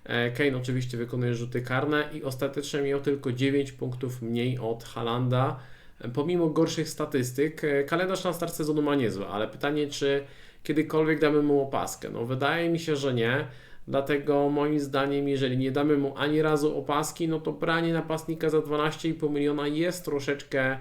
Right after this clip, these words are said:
e, troszeczkę bez sensu, bo można znaleźć napastników z podobnym lub tylko nieco niższym potencjałem na punkty, e, którzy kosztują cztery lub pięć milionów mniej od Kane'a. Natomiast jeżeli ktoś chce mieć Kane'a, ma tak ułożony skład, że stać go na,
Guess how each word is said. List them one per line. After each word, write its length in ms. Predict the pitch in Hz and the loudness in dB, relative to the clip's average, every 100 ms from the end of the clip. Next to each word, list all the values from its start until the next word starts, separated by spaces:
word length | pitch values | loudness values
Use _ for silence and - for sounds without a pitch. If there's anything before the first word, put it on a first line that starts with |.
| - - - - | -8 -16 -18 -8
e, 140 | 123 | -4
troszeczkę 480 | 127 135 139 131 139 | -2 -2 -4 -4 -2
bez 260 | 131 139 - | 0 0 0
sensu, 320 | 147 151 170 | 0 0 0
bo 120 | 147 | -2
można 280 | 160 175 180 | 0 0 0
znaleźć 300 | 160 151 147 | 2 0 0
napastników 680 | 139 135 135 139 131 123 - | -4 -4 -6 -8 -4 -6 -6
z 100 | - | -12
podobnym 720 | - - 139 156 156 170 165 | -6 -2 2 2 2 0 2
lub 240 | 139 135 - - - | 2 0 -2 -16 -4
tylko 300 | 185 185 185 | -4 -2 -2
nieco 380 | 190 196 196 | -2 -2 -2
niższym 560 | 175 180 180 - 131 120 | -2 0 -2 -4 -4 -4
potencjałem 640 | 123 117 117 123 120 113 | -4 -4 -4 0 0 0
na 100 | 113 | -2
punkty, 560 | 110 117 107 - 143 175 - - - - - | -2 -4 -4 -2 -2 -2 -6 -16 -18 -20 -8
e, 180 | - 139 | -4 -2
którzy 260 | 165 160 | 2 2
kosztują 460 | 170 175 - 160 165 | 0 -2 0 0 0
cztery 360 | - - 160 | -2 -2 0
lub 220 | 156 156 160 | 0 -2 0
pięć 220 | 165 160 | -2 0
milionów 360 | 147 143 147 | 0 0 -2
mniej 240 | 160 160 131 | 0 2 2
od 160 | 107 | -2
Kane'a. 280 | - 101 101 | -4 -6 -4
Natomiast 640 | 104 120 131 131 127 - | -6 -4 -2 -2 -4 -4
jeżeli 340 | 123 127 123 123 | -2 2 2 2
ktoś 200 | 123 113 | 0 -6
chce 180 | - 147 | -2 0
mieć 200 | 151 151 | 0 0
Kane'a, 380 | 139 143 139 143 - - | -2 0 0 -2 -10 -8
ma 140 | 135 131 | -4 -2
tak 220 | 131 127 | -2 -2
ułożony 360 | 123 123 120 | 0 2 0
skład, 280 | 117 - 113 | -2 -6 -6
że 180 | 107 107 | -4 -6
stać 320 | - 127 139 | -4 -2 -2
go 160 | 139 135 | 0 0
na, 320 | 131 127 127 | 0 -2 -4